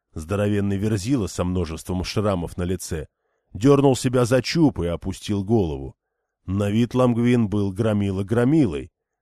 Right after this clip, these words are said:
но теперь состоял у Перина камергером — так что, когда была нужда, а это случалось нечасто,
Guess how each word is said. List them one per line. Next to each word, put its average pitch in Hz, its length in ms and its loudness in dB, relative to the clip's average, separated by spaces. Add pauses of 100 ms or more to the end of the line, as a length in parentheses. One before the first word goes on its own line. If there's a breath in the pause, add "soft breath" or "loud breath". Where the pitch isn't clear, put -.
но 127 180 6
теперь 196 340 4
состоял 175 540 4
у 170 60 6
Перина 156 480 4
камергером — 139 880 2 (360)
так 92 200 -4
что, 95 280 -2
когда 92 340 -2
была 90 240 -2
нужда, 90 500 -4 (400)
а 73 120 -12
это 73 200 -10
случалось 78 600 -8
нечасто, 101 680 -6